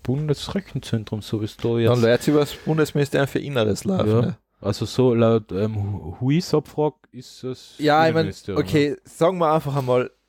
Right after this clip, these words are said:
Speaker 2: das Innenministerium
Speaker 1: Ja.
Speaker 2: ist, war über, sagen wir einfach, sie, vielleicht stellen sie es jetzt aufs Rechenzentrum um, vielleicht sind sie jetzt draufgekommen.
Speaker 1: Keine Ahnung. Ähm,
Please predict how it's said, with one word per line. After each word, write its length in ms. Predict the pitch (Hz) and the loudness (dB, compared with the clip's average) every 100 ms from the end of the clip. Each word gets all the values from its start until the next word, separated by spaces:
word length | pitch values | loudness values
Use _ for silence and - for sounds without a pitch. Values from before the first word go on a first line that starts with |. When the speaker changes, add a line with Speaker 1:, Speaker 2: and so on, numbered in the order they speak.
| _ | _
Speaker 2:
das 160 | - - | -12 -6
Innenministerium 1120 | 175 160 143 135 - 127 135 123 120 120 117 _ _ - | -2 0 0 -4 -2 2 2 0 -8 -10 -14 _ _ -12
Speaker 1:
Ja. 200 | - - | -12 -12
Speaker 2:
ist, 320 | - 170 - 160 | -6 -4 0 2
war 160 | 139 151 | 4 6
über, 180 | 131 120 - _ | 4 0 -6 _
sagen 280 | - 156 | -4 -2
wir 100 | 147 | 0
einfach, 240 | 135 139 135 | 0 0 -2
sie, 180 | - 135 | -4 -6
vielleicht 440 | - 143 139 143 | -2 0 2 0
stellen 260 | - 139 143 | 0 0 0
sie 100 | - | -4
es 80 | - | -2
jetzt 200 | 123 - | -2 -2
aufs 160 | 110 - | -4 -2
Rechenzentrum 760 | 120 139 - 117 117 120 110 | -2 -4 -4 -2 -2 -4 -4
um, 160 | 113 110 | -4 -2
vielleicht 260 | 110 104 | 0 0
sind 160 | 123 117 | 0 0
sie 100 | 113 | 2
jetzt 220 | 107 - | 0 2
draufgekommen. 500 | 104 107 - 107 104 | 2 2 0 -2 2
Speaker 1:
Keine 240 | 98 104 98 | 2 4 2
Ahnung. 120 | 98 - - - - _ _ _ _ _ _ _ _ _ _ | 0 -6 -18 -18 -20 _ _ _ _ _ _ _ _ _ _
Ähm, 240 | - 76 | -20 -20